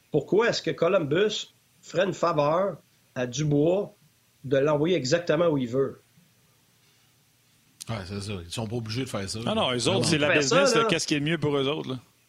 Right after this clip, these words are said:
Speaker 1: Hey, ton enfant est pas
Speaker 2: C'est ça.
Speaker 1: content parce que tu l'as réprimandé et puis il veut quelque chose puis tu lui donnes pas. Je veux dire, qu'il fasse la baboune ou qu'il crie puis s'en aille cou-,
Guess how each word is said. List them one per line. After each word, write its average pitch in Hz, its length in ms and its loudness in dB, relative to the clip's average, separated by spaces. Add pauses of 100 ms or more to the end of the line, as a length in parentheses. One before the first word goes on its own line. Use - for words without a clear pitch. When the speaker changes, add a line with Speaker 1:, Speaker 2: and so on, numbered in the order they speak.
(340)
Speaker 1:
Hey, 180 160 0
ton 147 160 0
enfant 165 260 2
est 226 80 2
pas 202 140 2
Speaker 2:
C'est 156 120 0
ça. 147 60 4
Speaker 1:
content 208 280 0
parce 147 160 -2
que - 80 -2
tu 147 220 -2
l'as 151 140 2
réprimandé 143 640 0 (200)
et 127 100 -2
puis 131 180 -2
il 135 280 0
veut 143 140 0
quelque - 180 -2
chose 196 300 0
puis - 100 -20
tu - 140 -6
lui 131 40 -4
donnes 120 240 -2
pas. 156 380 0 (140)
Je 98 60 -10
veux 110 60 -8
dire, 117 300 -4
qu'il - 100 -12
fasse 170 220 -2
la 160 80 2
baboune 151 480 2
ou 135 60 2
qu'il 143 160 -8
crie 185 240 -2
puis - 120 -6
s'en 139 220 0
aille 147 160 2
cou-, 135 140 -2